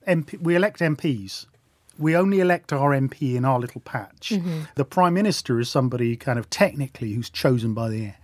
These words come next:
Speaker 1: M Ps.
Speaker 2: Yeah.
Speaker 1: So generally when you switch Prime Minister midstream, you don't have another election. I mean, Gordon Brown and John Major both came in that way as well.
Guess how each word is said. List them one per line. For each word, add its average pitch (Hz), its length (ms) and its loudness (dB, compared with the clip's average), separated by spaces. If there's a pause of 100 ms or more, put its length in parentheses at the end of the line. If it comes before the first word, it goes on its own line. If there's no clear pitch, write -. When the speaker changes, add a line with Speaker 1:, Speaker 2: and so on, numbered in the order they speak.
Speaker 1:
M 110 140 -4
Ps. 101 440 -10 (100)
Speaker 2:
Yeah. 185 220 0
Speaker 1:
So 143 560 2 (920)
generally 160 460 2
when 131 160 0
you 127 80 -2
switch - 280 -6
Prime 131 240 0
Minister 123 360 -4
midstream, 120 840 -2 (120)
you 120 160 -4
don't 135 240 2
have 120 160 -2
another 117 260 -4
election. 117 420 -8
I 107 60 -10
mean, 110 160 -8
Gordon 113 340 0
Brown 110 460 -4
and 107 180 -8
John 113 200 -2
Major 120 360 0
both 117 280 -4
came 110 220 -2
in 107 120 -2
that 107 180 -4
way 107 180 -6
as 104 140 -6
well. 104 360 -4